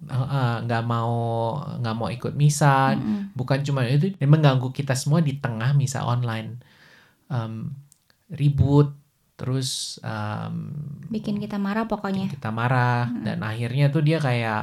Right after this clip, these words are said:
Speaker 1: em, bergeletak di lantai di depan sofa gitu ya.
Speaker 2: Di depan T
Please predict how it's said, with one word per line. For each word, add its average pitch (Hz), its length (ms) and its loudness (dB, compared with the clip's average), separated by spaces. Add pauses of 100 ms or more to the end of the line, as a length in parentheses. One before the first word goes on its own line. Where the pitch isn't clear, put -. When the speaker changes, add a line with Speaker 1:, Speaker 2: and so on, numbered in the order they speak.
Speaker 1:
em, 107 560 -6 (680)
bergeletak 120 1000 -4
di 113 100 -6
lantai 120 640 2
di 113 160 -10
depan 113 320 -6
sofa 117 480 -2 (160)
gitu 110 240 -12
ya. 113 300 -4
Speaker 2:
Di 220 160 2
depan 220 260 2
T 170 80 -2